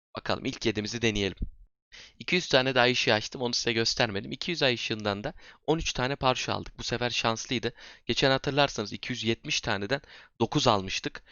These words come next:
Yani normali bu arkadaşlar. İki yüz taneden on iki normalidir. Hadi bakalım. İlk yedimizi deneyelim. Beyaz inci on beş M çok pahalı. O yüzden yedi sekiz olursa çok çok güzel olur. Tıh! Ah be,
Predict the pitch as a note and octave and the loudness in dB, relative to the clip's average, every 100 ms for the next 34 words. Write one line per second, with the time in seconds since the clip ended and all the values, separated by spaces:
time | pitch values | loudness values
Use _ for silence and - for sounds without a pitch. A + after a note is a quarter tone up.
0 | - - G#2 C3+ B2 B2 C3+ C3+ F#2+ - | -12 -6 0 2 2 0 0 0 0 -2
1 | - F#2 - - C#3 - G#2+ A#2 - B2+ | -8 -6 -8 -6 -8 -2 -2 -2 -2 -2
2 | A2+ - - _ _ G#2+ G2 F#2 F#2 F#2+ | -2 -4 -10 _ _ -2 -2 0 -4 -4
3 | - - _ _ _ - C3 A2+ G#2 A2 | -4 -6 _ _ _ -2 0 0 2 0
4 | C#3 - _ _ - D#3+ - B2 A#2 A2 | -2 -14 _ _ -12 -6 0 2 0 -2
5 | A2 A2 G2+ F#2+ F#2+ C#3 D3 C#3 C3+ C3+ | -2 -2 -2 -4 0 0 0 -4 -2 -2
6 | C3 A2 F#2+ F#2 C3+ - G#2 F#2 A2 _ | 0 -2 -2 -4 -6 -2 0 0 -2 _
7 | - _ - C3 A#2 A#2+ B2 - _ _ | -20 _ 0 0 2 0 -2 -8 _ _
8 | - C3 C3 C3 B2 A#2+ G#2+ F#2+ G2+ - | 0 0 2 -2 -2 -2 -2 -2 -6 -8
9 | A2 - G#2+ G2 G#2+ G#2+ G#2 - - _ | -8 -8 -8 -2 0 0 -2 -6 -12 _
10 | _ _ _ _ _ _ _ _ - B3 | _ _ _ _ _ _ _ _ 2 6
11 | B3+ A3+ - - _ _ _ _ - - | 6 4 2 -8 _ _ _ _ -14 -12
12 | - | -12